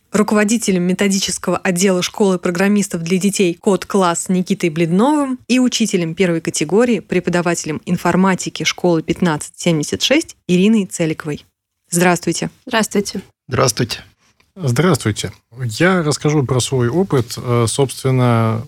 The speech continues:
Speaker 4: у меня двое детей, и дочь и сын играют в игры, но для сына это, конечно, более такая основная сейчас деятельность, назовём это так, в силу возраста. И,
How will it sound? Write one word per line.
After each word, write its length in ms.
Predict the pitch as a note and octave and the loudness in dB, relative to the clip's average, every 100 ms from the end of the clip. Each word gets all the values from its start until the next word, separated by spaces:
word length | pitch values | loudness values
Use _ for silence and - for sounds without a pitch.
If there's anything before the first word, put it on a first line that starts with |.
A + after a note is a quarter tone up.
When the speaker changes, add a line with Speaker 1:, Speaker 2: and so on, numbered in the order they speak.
| C#3 | -6
Speaker 4:
у 40 | |
меня 460 | B2 B2 A#2 A2 G#2 - | 0 2 2 2 -2 -6
двое 320 | A#2 A2+ G2+ | 0 2 2
детей, 420 | G2+ - E3 D#3+ A2+ - - _ _ _ _ | -2 0 0 0 -6 -16 -20 _ _ _ _
и 560 | C3+ A#2+ A#2 A2 A2 A2+ - - _ _ | 0 4 4 4 2 0 -8 -20 _ _
дочь 320 | G#2+ C3 A2+ A2 | 0 2 2 -2
и 20 | |
сын 420 | - A#2+ G#2+ A#2 | 0 0 0 0
играют 460 | A#2+ A2 G#2+ A#2 - | 0 0 0 -2 -8
в 200 | B2+ A2+ | -6 -2
игры, 360 | C3 D#3+ F3+ F3+ | -2 0 -2 0
но 260 | B2+ C3 | 0 2
для 160 | B2 A2+ | 2 0
сына 280 | - C#3+ C3 | 0 2 2
это, 140 | A#2 | 0
конечно, 440 | - A2+ A2+ - A2 | -2 0 0 0 -2
более 480 | A2 G2 F#2 F#2 - - G2+ | 0 0 -2 -6 -12 -12 -8
такая 480 | G2+ - E3 G2+ G#2 _ _ _ | -4 -2 0 -2 -6 _ _ _
основная 580 | C3+ - C#3+ A#2+ G2 F2+ | -2 2 2 4 2 0
сейчас 340 | - - F#2 | -4 -8 -6
деятельность, 580 | G2+ D#3 - C#3 A#2 - - | -2 -2 0 -2 -2 -4 -2
назовём 360 | A#2+ B2 A#2 | 2 2 2
это 140 | A2 A2 | 0 -2
так, 160 | A2 - _ _ _ _ _ | -4 -4 _ _ _ _ _
в 80 | - | 0
силу 220 | B2+ A2+ | 4 4
возраста. 580 | A2+ A2 G#2+ - A#2+ - - - - - - | 4 2 0 -6 -16 -20 -20 -14 -14 -6 0
И, 520 | C3 C3 C3 B2+ | 2 4 4 2